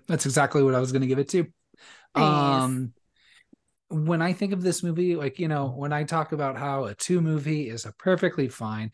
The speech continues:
Speaker 1: perfectly watchable, enjoyable time, I think of this movie. This movie feels
Speaker 2: Yes.
Speaker 1: like that. It's perfectly fine.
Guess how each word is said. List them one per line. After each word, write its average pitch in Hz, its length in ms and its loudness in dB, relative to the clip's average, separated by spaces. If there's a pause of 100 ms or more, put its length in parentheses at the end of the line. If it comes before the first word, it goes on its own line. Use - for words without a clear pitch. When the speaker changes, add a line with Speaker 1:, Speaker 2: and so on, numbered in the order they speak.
(280)
Speaker 1:
perfectly 135 400 2
watchable, 107 640 -2
enjoyable 107 640 -4
time, 123 460 -2 (800)
I 143 120 2
think 185 220 -2
of 147 140 0
this 113 240 -4
movie. 78 340 -16
This 143 200 -2
movie 131 240 -2
feels 117 520 0
Speaker 2:
Yes. 185 340 6
Speaker 1:
like - 140 -6
that. 160 60 -6
It's 156 140 -6
perfectly 233 400 -2
fine. 220 360 -2